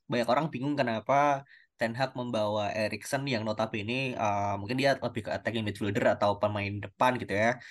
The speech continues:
Alih-alih kayak lo beli controller, seseorang yang memang bisa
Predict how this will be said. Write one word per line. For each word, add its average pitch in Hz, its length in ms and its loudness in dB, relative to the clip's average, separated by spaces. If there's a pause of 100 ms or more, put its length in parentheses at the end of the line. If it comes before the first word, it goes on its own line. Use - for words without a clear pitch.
(200)
Alih-alih 113 400 0
kayak 104 560 0 (160)
lo 120 160 -2
beli 110 320 -2
controller, 113 640 4
seseorang 113 640 0
yang 107 80 -6
memang 113 320 -4
bisa 120 480 0